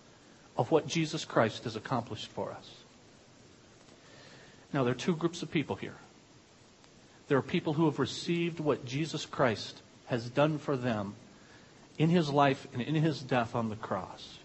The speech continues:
You believe that good news. Thanks be to God. But perhaps you're soft on this idea that there are false gospels out there. I hope that you've been disabused of that notion in our short time.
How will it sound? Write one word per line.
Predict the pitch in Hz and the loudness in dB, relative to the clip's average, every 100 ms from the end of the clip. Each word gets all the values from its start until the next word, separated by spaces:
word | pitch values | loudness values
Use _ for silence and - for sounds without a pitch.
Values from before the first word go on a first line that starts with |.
| 127 | -6
You | 135 | 0
believe | 147 147 151 170 117 107 - - 110 | 4 4 4 4 2 0 -6 -14 0
that | 127 135 143 | 2 2 0
good | 127 117 | -2 0
news. | 113 92 90 - - | -2 -2 -6 -10 -2
Thanks | 139 143 | -2 -2
be | - 135 | -4 -2
to | 117 | -2
God. | 110 92 - - - - - - - - - - - - - - - - - | -2 -4 -6 -16 -20 -20 -20 -20 -20 -20 -20 -20 -20 -20 -20 -20 -20 -10 0
But | 165 | 4
perhaps | 196 185 277 - - | 4 6 4 4 0
you're | 214 | 0
soft | - - - 214 139 135 - - | 0 0 8 12 12 8 0 4
on | 156 | 4
this | 156 - | 4 4
idea | 156 143 165 151 | 4 4 6 6
that | 120 117 | 6 4
there | 143 | 4
are | 120 | 4
false | - 147 127 135 | 6 6 6 4
gospels | 123 113 - 101 90 | 2 2 0 -6 -6
out | 90 - | -8 -8
there. | - - | -6 2
I | 151 | 2
hope | 135 180 170 - | 4 4 4 2
that | 135 | -4
you've | 131 | 0
been | 131 | 0
disabused | 120 139 139 123 127 117 | 0 -2 -4 -2 -4 -2
of | 104 | -4
that | 107 107 | -4 -2
notion | 117 107 - 95 92 - | -2 -6 -6 -10 -12 -8
in | 107 | -4
our | 110 | -4
short | - 117 - | -2 -6 -6
time. | 117 95 | -8 -10